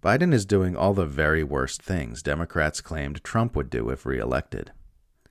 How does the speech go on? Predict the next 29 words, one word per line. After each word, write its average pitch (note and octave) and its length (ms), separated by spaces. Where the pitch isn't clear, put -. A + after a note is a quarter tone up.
If F#2 160
it B2 80
had G2+ 120
come E2+ 260
out C2+ 200
in D#2+ 140
twenty C#2+ 260
twenty B1 360
that - 140
Trump F2 300
was D2 160
plotting D2+ 420
a C2+ 80
genocide C#2+ 720
and E2+ 140
ethnic C#2+ 380
cleansing D#2 500
campaign F2 640
in F2 120
which D2+ 180
his D#2 160
victims F#2+ 440
would E2+ 160
be B1+ 100
cut - 300
off D2+ 240
from E2 260
humanitarian D2 840
aid, C2 380